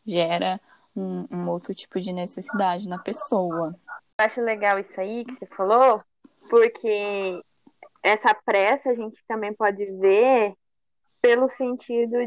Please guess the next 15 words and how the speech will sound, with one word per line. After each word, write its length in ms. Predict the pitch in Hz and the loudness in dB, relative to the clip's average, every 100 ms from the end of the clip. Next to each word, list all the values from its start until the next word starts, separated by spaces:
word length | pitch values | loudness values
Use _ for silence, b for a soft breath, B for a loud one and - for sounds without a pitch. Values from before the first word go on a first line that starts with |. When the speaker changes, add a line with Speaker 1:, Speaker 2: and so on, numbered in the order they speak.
| 214 - | -6 -14
Speaker 2:
de, 360 | 226 220 214 - | -8 -6 -6 -8
tipo 300 | 233 - 226 | -12 -6 -6
assim, 500 | 240 - 214 196 190 | -4 -6 -6 -2 4
"Ai, 220 | 202 202 | 4 2
conheci 360 | - 220 214 - | -4 -4 -4 -6
uma 240 | 233 254 262 | -4 -2 0
pessoa, 720 | 269 262 _ 208 202 214 226 _ _ | 0 0 _ 2 4 4 2 _ _
não 140 | 226 262 | 0 0
estou 200 | - 285 | 2 2
podendo 440 | 277 220 220 277 | 4 4 4 4
me 120 | 320 | 0
envolver 500 | 285 240 233 214 214 | 2 4 4 6 4
com 160 | 233 226 208 202 | 4 -4 -8 -6
muitas 580 | 220 311 - 339 285 233 | -2 -2 -2 2 2 4
outras 340 | 214 208 208 | 0 0 -2